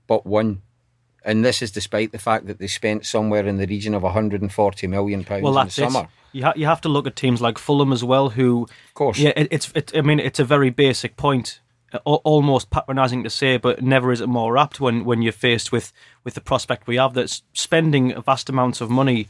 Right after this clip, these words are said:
Speaker 1: Mm.
Speaker 2: to climb the leagues. It's obviously not as simple as it sounds, and it won't solve all your problems. The, the fact remains that this was the feeling of Ellis Short's tenure. A l-,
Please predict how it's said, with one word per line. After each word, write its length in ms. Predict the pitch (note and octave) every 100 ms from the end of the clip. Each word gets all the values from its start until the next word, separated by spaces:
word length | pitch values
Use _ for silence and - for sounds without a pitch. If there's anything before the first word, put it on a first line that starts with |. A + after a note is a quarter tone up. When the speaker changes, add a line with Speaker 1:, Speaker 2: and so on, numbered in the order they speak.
| _ -
Speaker 1:
Mm. 80 | A2
Speaker 2:
to 60 | F#2+
climb 240 | C#3+ B2+
the 60 | A#2+
leagues. 300 | B2 B2 G#2+ - -
It's 200 | C3+ -
obviously 260 | D3+ C3 B2+
not 140 | A#2
as 60 | -
simple 280 | C#3 A2+ A#2
as 80 |
it 100 | A2
sounds, 360 | - B2+ B2+ A2+
and 80 | A2+
it 140 | G#2+
won't 260 | A#2+ C#3 C3+
solve 220 | C3 A#2+
all 120 | A#2 A2
your 80 |
problems. 420 | G2+ C3 B2+ G#2 - - - -
The, 80 | C3
the 100 | D3
fact 300 | - D#3 -
remains 540 | B2 C#3 D3+ A2+ G#2+
that 220 | B2 D#2+
this 180 | B2+ -
was 100 | C3
the 80 | B2+
feeling 280 | - B2 A#2+
of 80 | A#2
Ellis 160 | A2 G2+
Short's 300 | C3+ C3+ -
tenure. 340 | B2 A2 G#2
A 20 | C3
l-, 100 | C3+